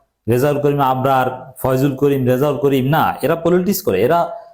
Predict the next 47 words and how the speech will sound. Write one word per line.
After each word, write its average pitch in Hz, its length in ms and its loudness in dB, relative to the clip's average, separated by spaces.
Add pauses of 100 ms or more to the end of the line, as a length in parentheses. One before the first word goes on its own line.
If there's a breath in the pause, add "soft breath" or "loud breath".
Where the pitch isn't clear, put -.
(140)
বরং 151 240 -2
দুই 151 140 2
গ্রুপের 180 360 0
মধ্যে 170 340 0
মিলিয়ে 151 420 2
দেওয়ার 202 240 2
একটা - 120 -4
চেষ্টা 131 300 -4
করবে। 98 240 -4
আর 123 120 -2
তারা 170 200 0
একটা - 180 -4
পক্ষ - 340 -4
নিয়ে 180 160 0
তারা 143 180 0
মাঠে 131 240 -2
নামছে, 139 280 -2
তারা 131 240 -2 (280 loud breath)
মহাসমাবেশ 131 500 0
করছে, 135 220 -2
সমাবেশ 123 380 -2
করছে, 147 240 -2
অমুক 107 280 -2
তমুক। 85 180 -8 (1080)
অতএব 196 240 0
যেহেতু 180 260 0
এখানে 190 180 0
সরকার 170 420 -2
জড়িয়েছে, 135 600 0
রাজনৈতিক 139 480 0
আলেম 151 240 0
ওলামাদেরকে 160 520 0
এই 151 140 2
অরাজনৈতিক 131 540 -2
সংগঠন 139 360 -2
থেকে 139 160 -2
দূরে 123 180 0
সরে 98 220 -6
তাবলিগের 143 540 -2
একেবারে 147 380 0
পিওর 180 320 2
মুরব্বী 160 340 0
আছে 110 240 -6
যারা 117 180 -2
তাবলিগে 123 360 -4
সময় 120 240 -2
লাগায়। 87 240 -4